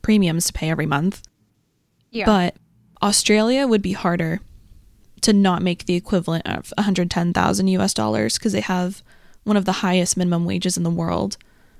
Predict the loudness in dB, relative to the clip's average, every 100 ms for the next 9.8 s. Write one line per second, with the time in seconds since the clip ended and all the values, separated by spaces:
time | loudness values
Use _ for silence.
0 | _ -2 0 -2 0 0 0 -4 -10 _
1 | _ _ -2 0 2 2 2 -2 -6 -6
2 | -4 -6 -4 -4 -4 -6 -6 -4 -6 -4
3 | -4 -4 -8 -16 -20 -18 -4 -2 0 -2
4 | -2 -8 -20 -6 -4 -2 -2 -2 -2 -4
5 | -4 -6 -6 -4 -2 -2 -2 -2 -6 -12
6 | -16 -20 _ -20 -20 -20 -12 -8 -6 0
7 | 2 4 2 0 0 0 -2 -6 -4 -4
8 | -2 -2 -2 -6 -8 -4 -4 -4 -10 -20
9 | -20 _ -6 -2 -2 -2 -8